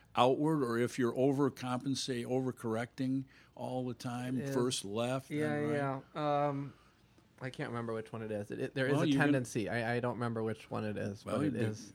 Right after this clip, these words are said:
Speaker 1: gotta put on your Mister Science
Speaker 2: the same
Speaker 1: cap.
Speaker 2: tendency. So, yeah. I mean, I'm
Speaker 1: Start
Speaker 2: sure it's something that
Speaker 1: measuring
Speaker 2: I
Speaker 1: it.
Speaker 2: could learn, but you know what I mean? It's just such a,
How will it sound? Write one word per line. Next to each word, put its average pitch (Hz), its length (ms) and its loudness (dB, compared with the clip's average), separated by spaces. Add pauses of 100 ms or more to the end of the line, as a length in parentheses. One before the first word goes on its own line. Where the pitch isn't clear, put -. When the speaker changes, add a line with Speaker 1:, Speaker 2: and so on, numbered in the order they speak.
(140)
Speaker 1:
gotta 107 180 -2
put 120 160 -2
on 123 160 2
your 123 100 4
Mister 123 280 -2
Science 139 440 -2
Speaker 2:
the 127 100 -4
same 110 80 0
Speaker 1:
cap. 101 100 -4
Speaker 2:
tendency. 117 580 -4
So, 101 340 -6 (300)
yeah. 107 140 -4 (200)
I - 60 -2
mean, 143 100 4
I'm 143 60 2
Speaker 1:
Start 135 140 0
Speaker 2:
sure 202 140 8
it's 208 120 6
something 180 220 6
that 170 100 6
Speaker 1:
measuring 165 60 6
Speaker 2:
I 160 60 4
Speaker 1:
it. 147 40 -12
Speaker 2:
could 143 140 2
learn, 139 280 4
but 127 240 2
you 175 100 0
know 156 60 4
what 131 60 4
I 117 60 2
mean? 113 100 0
It's 110 100 -4
just 120 160 -4
such 131 240 0
a, 104 180 0